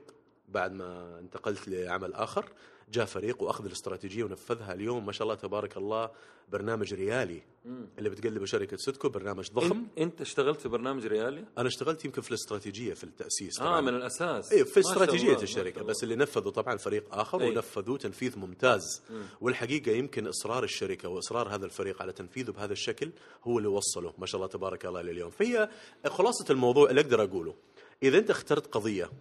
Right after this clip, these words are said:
Speaker 2: مم.
Speaker 1: مناسبة للمجتمع،
Speaker 2: مم.
Speaker 1: فيها حاجة ملحة، عينت الموارد الصحيحة،
Speaker 2: مم.
Speaker 1: تمام؟ آه، كان في التزام من جميع إدارات أو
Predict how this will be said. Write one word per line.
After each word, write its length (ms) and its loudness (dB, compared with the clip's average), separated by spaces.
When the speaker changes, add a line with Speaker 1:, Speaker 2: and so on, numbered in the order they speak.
Speaker 2:
مم. 180 -16
Speaker 1:
مناسبة 440 6
للمجتمع، 480 -6
Speaker 2:
مم. 100 -16
Speaker 1:
فيها 260 2
حاجة 260 -2
ملحة، 480 -6
عينت 440 4
الموارد 440 0
الصحيحة، 580 -4
Speaker 2:
مم. 160 -14
Speaker 1:
تمام؟ 300 -2
آه، 260 -2
كان 180 6
في 160 -2
التزام 540 0
من 180 2
جميع 560 2
إدارات 600 2
أو 300 2